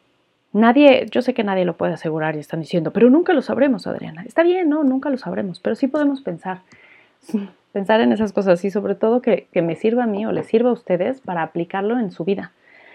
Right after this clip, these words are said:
Entonces, de ahí viene el, "Ok, es muy fácil para mí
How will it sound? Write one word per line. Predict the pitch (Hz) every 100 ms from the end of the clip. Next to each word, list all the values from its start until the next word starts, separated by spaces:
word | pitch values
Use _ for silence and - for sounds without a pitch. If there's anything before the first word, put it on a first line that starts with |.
| - _ _ _
Entonces, | - 208 233 214
de |
ahí | 214 233
viene | 247 254 247 247 196
el, | 196 190 - _ -
"Ok, | 254 339 - _ _ _ _ _ _ _ _ _ -
es | 226 240
muy | 226 262 311
fácil | 240 190 170 160
para | - 151
mí | 165 185 180